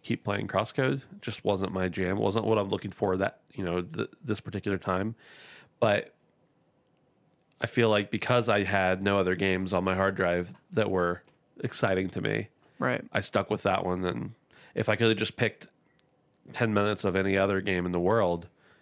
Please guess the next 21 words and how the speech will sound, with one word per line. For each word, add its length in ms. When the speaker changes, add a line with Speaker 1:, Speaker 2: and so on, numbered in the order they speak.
Speaker 1:
I 200
probably 500
would 340
have 640
done 160
so. 240
Speaker 2:
Yeah. 220
Yeah, 360
I'm, 240
I'm 160
curious, 500
too, 460
about 560
what 600
Sony 600
is 180
doing 540
with 680
PlayStation 440
Now. 420
Speaker 1:
Yeah. 200